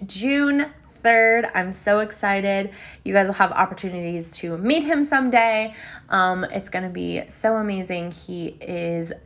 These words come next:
everything that I've ever wished or prayed for. I'm super thankful. It's been six years in the making, but he is worth every moment of waiting. Um, I'm getting married. What? I'm getting married. So I'm really, really excited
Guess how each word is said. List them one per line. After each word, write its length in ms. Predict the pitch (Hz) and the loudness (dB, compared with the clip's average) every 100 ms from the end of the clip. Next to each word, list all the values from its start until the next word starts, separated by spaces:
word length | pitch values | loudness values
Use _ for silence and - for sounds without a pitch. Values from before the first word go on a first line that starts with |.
| - | -4
everything 640 | - 247 269 277 247 233 - | 2 2 2 0 0 0 -2
that 160 | 185 180 | 0 2
I've 180 | 170 170 | 2 2
ever 240 | 170 165 | 0 2
wished 380 | 170 262 247 - - | 4 4 2 -8 -10
or 80 | - | -10
prayed 400 | - 285 285 254 | -4 0 0 0
for. 400 | 269 262 254 - | 0 2 2 0
I'm 140 | 170 | -6
super 260 | - - 196 | -8 -8 -2
thankful. 640 | 226 233 233 226 214 220 - - - | 0 0 0 2 2 -2 -12 -16 -16
It's 140 | - | -10
been 160 | 180 175 | -10 -10
six 340 | - 277 - | -4 -4 -2
years 220 | 262 254 | 0 0
in 80 | 240 | 0
the 60 | 226 | -2
making, 460 | 202 196 202 196 | -4 -6 -6 -4
but 160 | 190 175 | -4 -6
he 260 | - 196 | -4 -4
is 260 | 185 180 170 | -4 -6 -8
worth 440 | 170 175 175 - - - - - _ - | -4 -2 -4 -8 -20 -20 -20 -20 _ 2
every 260 | 220 208 214 | 4 4 0
moment 380 | 202 185 185 175 | -2 -2 -4 -6
of 160 | 170 | -4
waiting. 520 | 180 180 170 170 170 - - - _ | -2 -2 -2 -4 -8 -12 -20 -20 _
Um, 400 | 180 175 170 170 170 | -4 -2 -2 -4 -6
I'm 180 | - 170 | -6 -6
getting 420 | 175 170 170 165 | -2 -4 -4 -4
married. 560 | 180 240 277 285 285 277 - | -2 0 0 0 0 -4 -10
What? 440 | - 466 494 - - | -2 0 0 -4 -4
I'm 120 | 233 | -2
getting 240 | 226 - 220 | 0 -4 -6
married. 380 | 220 78 - 247 - - - | -8 -6 -10 -12 -16 -20 -14
So 360 | - 208 196 - | 2 4 4 0
I'm 100 | 190 | -2
really, 200 | 190 190 | 0 0
really 180 | 185 185 | 0 -2
excited 540 | 185 226 226 214 208 | -2 0 2 0 -2